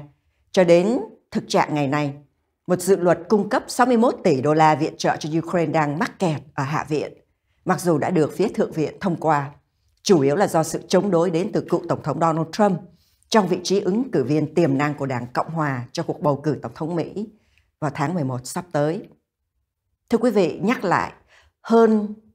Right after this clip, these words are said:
một thập niên trước khi mà đội quân của Nga tiến vào bán đảo Crimea và Putin tuyên bố sát nhập Crimea vào lãnh thổ Nga,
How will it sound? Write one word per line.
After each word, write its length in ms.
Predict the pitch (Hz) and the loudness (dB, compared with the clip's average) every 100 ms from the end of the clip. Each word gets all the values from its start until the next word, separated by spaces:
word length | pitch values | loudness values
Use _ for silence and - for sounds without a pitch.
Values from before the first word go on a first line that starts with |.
| - | -6
một 180 | 165 | -4
thập 160 | - 190 | -2 -2
niên 180 | 185 190 | 0 -2
trước 280 | - 226 294 - | -2 -2 -2 -2
khi 80 | 240 | -2
mà 120 | 175 | 0
đội 220 | 143 147 - | 2 0 0
quân 380 | 196 190 185 165 | 2 4 2 -2
của 120 | 135 | -4
Nga 400 | 117 156 160 156 - | -2 -2 -2 -4 2
tiến 240 | 185 214 330 | 4 4 2
vào 260 | 151 131 | 0 0
bán 240 | 117 135 202 | -2 -4 0
đảo 180 | 143 - - | -2 -2 0
Crimea 500 | 185 165 156 147 135 _ _ _ _ _ _ _ - | 0 2 0 -2 -6 _ _ _ _ _ _ _ -2
và 140 | 151 | -2
Putin 600 | - 202 202 196 185 180 | 0 -2 2 2 4 4
tuyên 180 | 190 175 | 2 4
bố 180 | 165 226 | 0 0
sát 300 | - 302 - | -2 -2 0
nhập 180 | 165 - - _ _ | 0 -2 -14 _ _
Crimea 440 | 226 190 175 160 147 | 2 4 4 2 2
vào 160 | 139 | 0
lãnh 140 | - 127 | -2 -4
thổ 180 | 202 | -4
Nga, 380 | 120 147 143 135 | -2 -2 -2 -4